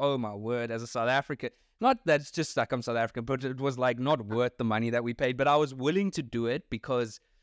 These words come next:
you know, it was like, "We're here and we have to do it." But that actually links into the next question, which is, like,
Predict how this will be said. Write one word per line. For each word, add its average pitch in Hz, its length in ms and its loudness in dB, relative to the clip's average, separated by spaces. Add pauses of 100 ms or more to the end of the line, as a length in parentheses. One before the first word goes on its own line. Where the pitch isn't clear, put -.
(340)
you 131 160 0
know, 131 100 4
it 113 80 0
was 127 140 0
like, 113 180 2
"We're 117 80 -2
here 113 580 2
and 120 160 -2
we 117 100 -2
have 123 200 0
to 123 100 -6
do 131 120 -2
it." 120 80 -4
But 151 140 4 (280)
that 202 120 6
actually 247 260 2
links 214 200 0
into 202 200 -2
the 160 100 0
next 143 220 -2
question, 143 400 -2
which 131 160 -4
is, 127 100 -8
like, 131 240 -4